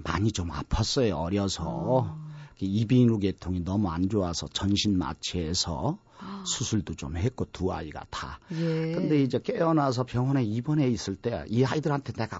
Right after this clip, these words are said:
Speaker 1: 과연 역할을 뭘 해줄 것인가.
Speaker 2: 음.
Speaker 1: 일단 뭘 사다 줘도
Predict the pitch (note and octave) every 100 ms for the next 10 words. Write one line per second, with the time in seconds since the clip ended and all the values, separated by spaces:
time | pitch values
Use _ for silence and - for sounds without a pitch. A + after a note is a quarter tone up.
0 | - - G#2+ A#2 F2+ G2+ - - G2+ D#2+
1 | A2+ D#3 D3 B2+ - - - F3 E3 D#3+
2 | D#2+ - - - - - - D3+ - D3+
3 | B2+ C3 F#2+ - - F3+ F3 - - -
4 | D#3+ A#3